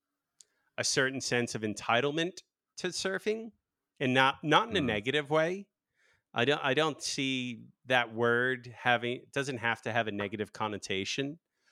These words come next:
Speaker 1: Like, I see myself as entitled, not to getting any wave I want,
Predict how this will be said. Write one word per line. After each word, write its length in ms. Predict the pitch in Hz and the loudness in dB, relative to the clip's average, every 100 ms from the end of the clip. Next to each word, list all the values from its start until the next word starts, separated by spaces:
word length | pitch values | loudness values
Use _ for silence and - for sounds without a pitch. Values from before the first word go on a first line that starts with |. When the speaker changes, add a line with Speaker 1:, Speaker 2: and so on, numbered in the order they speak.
| _ _ - | _ _ -4
Speaker 1:
Like, 320 | 113 110 - | -2 -2 -4
I 460 | 135 113 113 113 117 | -2 0 0 -2 -6
see 260 | - - 117 | -8 -6 -4
myself 480 | 123 117 120 113 117 | -2 -2 -2 -2 0
as 300 | 110 107 - 131 | -2 -4 -8 -6
entitled, 720 | 113 - 113 117 117 113 - _ _ _ _ _ _ _ - | -6 0 2 2 -2 -6 -14 _ _ _ _ _ _ _ -2
not 200 | 233 - | -2 0
to 100 | 131 | -2
getting 380 | 131 123 117 | 2 2 4
any 180 | 113 110 | 2 0
wave 240 | 104 107 104 | 0 0 0
I 120 | 98 | -4
want, 420 | 95 98 117 156 | -2 0 0 0